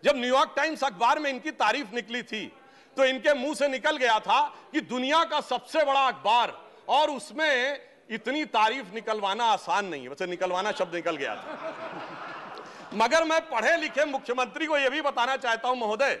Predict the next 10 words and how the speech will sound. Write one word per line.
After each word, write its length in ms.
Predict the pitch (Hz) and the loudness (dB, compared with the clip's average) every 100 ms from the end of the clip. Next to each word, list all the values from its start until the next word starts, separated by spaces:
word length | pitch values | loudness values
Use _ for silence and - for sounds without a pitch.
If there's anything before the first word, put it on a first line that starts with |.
| - - - _ - 285 | -8 -20 -20 _ -4 0
कि 380 | 294 254 285 285 - _ 143 | 2 2 0 -6 -16 _ -8
न्यूयॉर्क 480 | 208 240 247 302 247 | -4 2 4 2 -2
टाइम्स 220 | 277 247 | -4 -4
दुनिया 260 | 220 240 | -8 -6
का 100 | 269 | -4
सबसे 300 | 277 233 - | -4 -4 -2
बड़ा 140 | 262 269 | 2 4
अखबार 420 | 254 - 247 262 | 2 0 -2 -2
नहीं 180 | 294 311 | -4 -6
है, 200 | 117 | -10